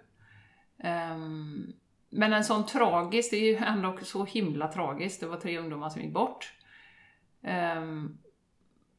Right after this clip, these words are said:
får ju en att bli påmind om,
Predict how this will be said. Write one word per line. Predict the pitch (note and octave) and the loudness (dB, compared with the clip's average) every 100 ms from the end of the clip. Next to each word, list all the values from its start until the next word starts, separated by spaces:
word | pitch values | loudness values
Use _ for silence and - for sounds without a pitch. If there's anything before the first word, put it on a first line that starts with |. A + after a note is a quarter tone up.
| - | -14
får | - C4 G3+ E3 | 2 6 8 8
ju | F3 F3 | 6 4
en | G3+ A3+ A3 | 4 4 4
att | G3+ G3+ - | 4 2 0
bli | F#3+ G3+ | 2 2
påmind | - C4 G3 D#3+ A3+ B3+ | 2 2 2 2 2 2
om, | G#3+ F3 D#3+ D#3 | 2 2 2 -4